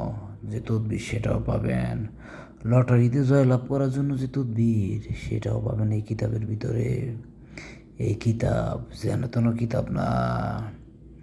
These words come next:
আপনি দ্রুত বড়লোক হতে চান, আপনি চাকরি প্রত্যাশী, সকল কাজ পাবেন। মহব্বত সৃষ্টি করার জন্য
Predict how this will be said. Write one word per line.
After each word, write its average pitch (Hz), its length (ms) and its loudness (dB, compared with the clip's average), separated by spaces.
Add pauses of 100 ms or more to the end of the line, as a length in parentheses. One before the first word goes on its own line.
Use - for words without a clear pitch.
(760)
আপনি 120 340 6 (360)
দ্রুত 120 280 4
বড়লোক 120 460 6
হতে 110 180 0
চান, 104 420 2
আপনি 110 220 -4
চাকরি 123 340 0
প্রত্যাশী, 113 680 2 (680)
সকল 107 360 -4
কাজ 113 240 -4
পাবেন। - 540 -4 (800)
মহব্বত 123 480 6
সৃষ্টি 135 360 -4
করার 135 300 4
জন্য 127 140 6